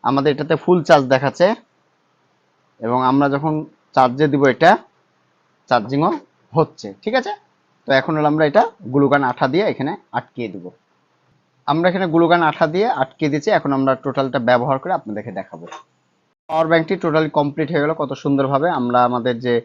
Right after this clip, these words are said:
আহ, কেবলটা আছে, সেটা হলো আমাদের স্মার্টফোনে দিব এবং আমরা দেখবো যে চার্জ হচ্ছে কিনা। তো মাশাআল্লাহ, আমাদের কিন্তু চার্জ হচ্ছে, এই যে দেখুন।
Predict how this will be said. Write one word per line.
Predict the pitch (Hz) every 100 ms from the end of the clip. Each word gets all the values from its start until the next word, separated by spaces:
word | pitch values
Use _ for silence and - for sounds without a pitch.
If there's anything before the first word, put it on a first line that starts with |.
| _ _ _ _ -
আহ, | 113 110 -
কেবলটা | 151 139 131 120
আছে, | 127 175
সেটা | - 123 123
হলো | 117 120
আমাদের | 117 117 117 113 113
স্মার্টফোনে | - 120 - 123 120
দিব | 113 120 180 _ _ _ _ _ _
এবং | 113 120 120
আমরা | 120 117
দেখবো | 123 117 139
যে | 143
চার্জ | 120 110
হচ্ছে | 113 101
কিনা। | 98 95 92 _ _ _ _ _ -
তো |
মাশাআল্লাহ, | 123 135 - 139 151
আমাদের | 143 127 127
কিন্তু | 135 120 180
চার্জ | 175 120 117
হচ্ছে, | 104 110
এই | 107
যে | 107
দেখুন। | 98 101